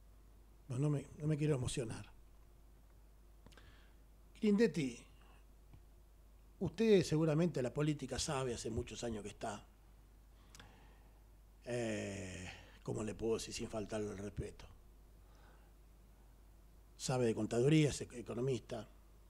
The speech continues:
En la provincia, no sé qué intención de voto tiene. Lo único que le puedo decir,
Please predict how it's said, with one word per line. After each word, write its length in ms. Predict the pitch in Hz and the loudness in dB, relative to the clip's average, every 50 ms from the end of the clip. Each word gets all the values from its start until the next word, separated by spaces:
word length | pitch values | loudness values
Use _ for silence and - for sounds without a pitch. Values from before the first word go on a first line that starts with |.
| - - - - - - - - - - - - - - - - - - - - - - - - - | -20 -20 -20 -20 -20 -20 -20 -20 -20 -20 -20 -20 -20 -20 -20 -20 -20 -20 -20 -20 -20 -20 -20 -8 0
En 120 | - 185 | 4 6
la 100 | 175 165 | 6 8
provincia, 680 | 135 147 160 160 175 180 156 - - 135 120 110 107 - - - - - - - - - - - - - - - - | 8 8 10 12 12 12 12 10 6 0 -2 -2 -4 -8 -14 -18 -20 -20 -20 -20 -20 -20 -20 -20 -20 -20 -20 -8 0
no 140 | - 180 160 | 2 2 4
sé 180 | - - 127 - | 4 2 -2 -2
qué 100 | - 110 | -2 -2
intención 460 | 107 101 110 113 107 - - 113 107 | -2 0 0 -2 -2 -2 -2 -2 0
de 100 | 104 107 | 0 0
voto 260 | 107 104 98 - 101 | 0 -2 -4 -6 -10
tiene. 360 | - - - - - - - - - - - - - - - - - - - - - - - - - - - - - - - - - - - | -10 -10 -10 -10 -10 -12 -18 -20 -20 -20 -20 -20 -20 -20 -20 -20 -20 -20 -20 -20 -20 -20 -20 -20 -20 -20 -20 -20 -20 -20 -20 -20 -20 -2 4
Lo 80 | 190 214 | 6 8
único 160 | 220 165 131 | 8 8 8
que 20 | |
le 100 | 120 127 | 6 4
puedo 200 | 117 139 135 135 | 2 4 4 4
decir, 420 | 120 117 - - 180 185 160 123 | 4 4 4 6 6 6 6 6